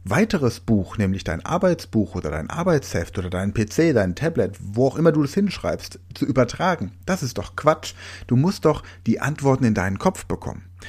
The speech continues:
Also schreibst du dir in dein Arbeitsbuch Fragen. Zum Beispiel die Frage, wenn du eben, äh, eine Fremdsprache lernst, die Frage, was bedeutet to distinguish auf Deutsch?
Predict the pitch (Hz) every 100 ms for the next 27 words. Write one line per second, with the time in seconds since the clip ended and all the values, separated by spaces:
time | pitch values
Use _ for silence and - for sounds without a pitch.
0 | - - - - 143 160 185 208 - -
1 | - - 156 - - 147 151 147 - -
2 | - - - 185 240 208 139 123 - 104
3 | 135 156 151 - 156 156 - - - -
4 | 85 95 90 76 - - - - 233 190
5 | 165 - 160 127 - - 101 123 131 135
6 | 135 - - - - - 87 87 87 82
7 | - - - - - - - - 90 90
8 | 90 82 80 78 76 - - - 95 98
9 | 131 165 - - 156 135 131 135 135 -
10 | - - - 127 135 139 147 202 220 -
11 | 170 131 135 160 - 160 - - - -
12 | - - 156 170 - - 214 190 127 98
13 | - - - 135 - 143 85 - - -